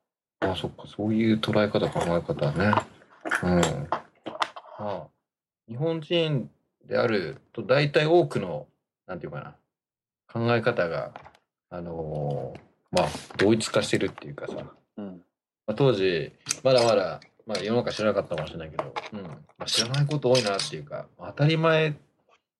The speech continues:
Speaker 1: としてること、常識っていうのもやっぱり場所が変わると変わるから、ね、知らないことばっかなんだなっていうのを、まあ、肌で感じたな。あの、バックパック。ねえ、だって、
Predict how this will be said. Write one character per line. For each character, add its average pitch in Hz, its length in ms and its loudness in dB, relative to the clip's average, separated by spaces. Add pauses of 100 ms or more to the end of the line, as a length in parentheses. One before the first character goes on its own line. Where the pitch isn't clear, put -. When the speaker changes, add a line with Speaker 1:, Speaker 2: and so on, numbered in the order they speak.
(160)
Speaker 1:
と 139 80 0
し - 60 -8
て 151 100 0
る 143 120 4
こ 147 140 0
と、 143 260 0
常 143 240 4
識 - 260 0
っ 151 40 -2
て 165 200 -4
い - 40 4
う - 20 8
の 120 80 6
も 90 120 -2
や 85 60 -2
っ 82 100 -10
ぱ 90 120 -4
り 71 240 -2 (360)
場 - 100 0
所 135 140 6
が 143 140 6
変 143 80 4
わ 139 60 4
る 135 60 2
と 139 200 0
変 143 80 0
わ 139 60 4
る 135 80 2
か 101 140 2
ら、 76 260 -4 (420)
ね、 85 280 0 (420)
知 - 60 -20
ら 123 60 -4
な 151 80 2
い - 20 2
こ - 100 -6
と - 60 -4
ば 123 100 -4
っ - 20 -6
か - 120 -2
な 147 80 6
ん - 20 6
だ 110 100 6
な 98 180 2
っ 101 60 0
て - 260 -2
い 120 100 4
う 98 40 -8
の 101 80 -2
を、 120 440 2 (1160)
ま 131 100 -2
あ、 - 80 -4
肌 135 300 4
で 92 100 -2
感 - 240 -10
じ 85 80 -16
た 98 120 -8
な。 110 320 0 (100)
あ 175 60 -6
の、 - 320 2 (1000)
バ 82 80 -16
ッ - 20 -20
ク - 160 -14
パ - 100 -14
ッ - 40 -16
ク。 - 200 -20
ね - 100 -12 (480)
え、 147 160 2
だ 143 100 4
っ - 40 -6
て、 - 220 -10